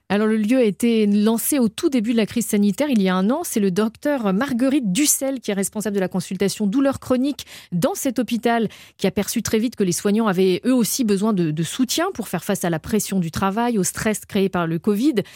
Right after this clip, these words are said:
Donc, dès le début de la crise, ce médecin a été alerté par, euh, par la question du stress des soignants. D'ailleurs, elle a vu ce qui se passait à l'étranger, en Italie, dans l'est de la France. Et pour le docteur Dussel, il était donc indispensable de prendre en compte cette fatigue.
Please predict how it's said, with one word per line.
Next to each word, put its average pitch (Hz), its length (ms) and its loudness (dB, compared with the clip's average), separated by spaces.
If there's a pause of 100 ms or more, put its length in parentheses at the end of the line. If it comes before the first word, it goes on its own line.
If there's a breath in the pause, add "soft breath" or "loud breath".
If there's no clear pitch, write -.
(240 loud breath)
Donc, 180 140 2
dès 185 160 2
le 262 80 0
début 226 220 0
de 226 40 0
la 208 100 2
crise, - 280 0
ce - 80 0
médecin 208 380 0 (380 loud breath)
a 180 100 0
été 277 160 -2
alerté 220 420 0
par, 202 280 -2
euh, 175 200 0
par 180 220 -2
la 170 80 0
question 233 260 -2
du 208 140 2
stress 277 400 -2
des 214 60 2
soignants. 220 580 0
D'ailleurs, 190 400 2 (340 loud breath)
elle 180 140 2
a 175 60 0
vu 202 160 0
ce - 80 -4
qui 202 80 -4
se - 80 -6
passait 208 360 0
à 180 80 0
l'étranger, 214 540 0
en 220 100 2
Italie, 190 360 0
dans 214 80 2
l'est 185 260 0
de 185 100 2
la 180 140 2
France. 302 460 -2
Et 262 160 0
pour 233 160 -2
le 208 80 4
docteur 208 360 -2
Dussel, 269 520 0 (360 loud breath)
il 202 120 2
était 240 180 0
donc 233 220 -2
indispensable 254 800 0
de 175 80 0
prendre 269 360 -2
en 202 100 2
compte 269 220 -4
cette - 220 -4
fatigue. 135 380 -10